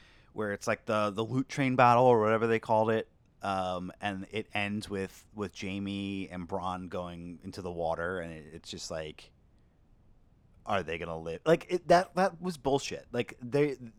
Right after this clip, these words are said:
the fact that they wait every week, like, there's that, like, cliffhanger-y thing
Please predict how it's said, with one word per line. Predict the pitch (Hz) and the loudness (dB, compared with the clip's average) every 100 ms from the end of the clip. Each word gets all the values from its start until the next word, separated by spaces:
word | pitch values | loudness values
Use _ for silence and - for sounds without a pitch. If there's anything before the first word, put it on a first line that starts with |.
| - | -14
the | 117 | -10
fact | 110 143 160 | 0 2 2
that | 156 127 - _ - | 0 -6 -8 _ -8
they | 110 110 110 | -4 -4 -4
wait | 92 101 98 98 _ 104 | -4 -4 -4 -6 _ -6
every | 104 104 | -6 -6
week, | 90 92 87 - - | -6 -6 -8 -10 -8
like, | 90 - | -8 -4
there's | 123 117 | -2 2
that, | 123 101 | 2 0
like, | 98 - _ _ _ - - - - _ _ _ _ - | -10 -14 _ _ _ -20 -20 -20 -20 _ _ _ _ -12
cliffhanger-y | - 147 - 135 135 139 139 135 | -2 -2 2 2 2 2 2 0
thing | 139 135 139 147 | 0 0 -2 -6